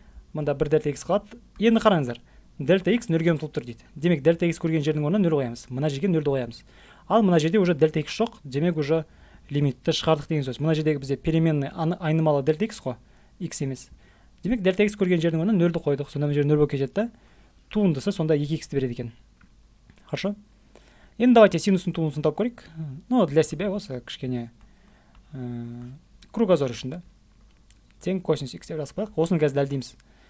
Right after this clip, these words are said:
Қайтадан лимит дейміз. Дельта икс ұмтылады нөлге дейміз. Біз бағана бастапқы функцияға иксқа дельта иксті қостық емес па? Алып тастаймыз бастапқы функцияны, иә? Бастапқы функция бізде синус икс.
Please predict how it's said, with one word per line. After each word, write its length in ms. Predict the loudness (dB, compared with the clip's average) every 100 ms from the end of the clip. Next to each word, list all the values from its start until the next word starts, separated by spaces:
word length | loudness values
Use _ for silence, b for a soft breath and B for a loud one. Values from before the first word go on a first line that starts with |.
| b b b b
Қайтадан 340 | -2 -2 -2 -2
лимит 360 | 2 2 2 -2
дейміз. 340 | -4 -4 -8 -20 b b b
Дельта 420 | -6 -2 -2 2
икс 380 | 2 0 -6 -18 _ -18 -4
ұмтылады 480 | -2 0 0 2
нөлге 280 | 0 -2 -2
дейміз. 240 | -4 -8 -12 -20 -20 _ b b b b -6
Біз 100 | 2
бағана 240 | 4 4
бастапқы 520 | 4 2 2 -2 -2 -2
функцияға 540 | -2 0 0 0 -2 -8 _ _ _ _ _ _ _ _ _ -20 -10
иксқа 460 | -10 -8 -10 -10 -10 -12
дельта 320 | 0 0 0
иксті 240 | -4 -4 -6
қостық 260 | -6 -2
емес 120 | -4 -4
па? 180 | -10 -12 _ _ b b b b _
Алып 260 | -2 -2 0
тастаймыз 340 | -2 0 -2
бастапқы 380 | 0 0 0 -2
функцияны, 360 | -6 -4 -6 -6
иә? 120 | -6 -8 -6
Бастапқы 340 | -4 -2 -2
функция 200 | -2 -4
бізде 200 | -4 -6
синус 300 | -4 -6 -6
икс. 280 | -12 -18